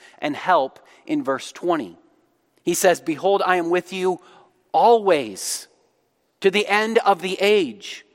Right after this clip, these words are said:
So the promise of help is for as long as this age lasts.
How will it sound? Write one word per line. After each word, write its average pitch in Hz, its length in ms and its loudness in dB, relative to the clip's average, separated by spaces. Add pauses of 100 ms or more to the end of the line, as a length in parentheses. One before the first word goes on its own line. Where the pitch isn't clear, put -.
(800)
So 220 180 4
the 180 120 0
promise 226 420 4
of 202 120 2
help 220 320 2 (280)
is 202 300 4
for 214 260 6
as 185 220 6
long 196 400 4
as 185 260 4
this 208 360 4
age 202 420 0 (180)
lasts. 175 720 2